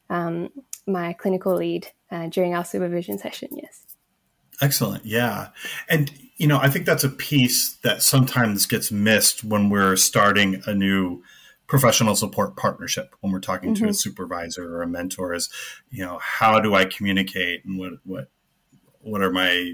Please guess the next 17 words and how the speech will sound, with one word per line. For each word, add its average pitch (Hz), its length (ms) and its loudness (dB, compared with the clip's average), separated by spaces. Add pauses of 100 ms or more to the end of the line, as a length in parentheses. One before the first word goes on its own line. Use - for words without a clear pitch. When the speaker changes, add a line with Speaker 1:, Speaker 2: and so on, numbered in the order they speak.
Speaker 2:
needs 104 280 4
for 104 160 -6
feedback? 95 880 -2
And, 95 380 2 (440)
um, 139 180 0
also 151 280 6
learning 147 280 8
about, 135 380 6 (200)
um, 104 460 0 (120)
you 143 140 4
know, 131 80 6
how 139 140 6
the 131 80 0
supervisor 135 720 2
<laughs> 135 60 -4
communicates 107 800 2
and, 98 240 2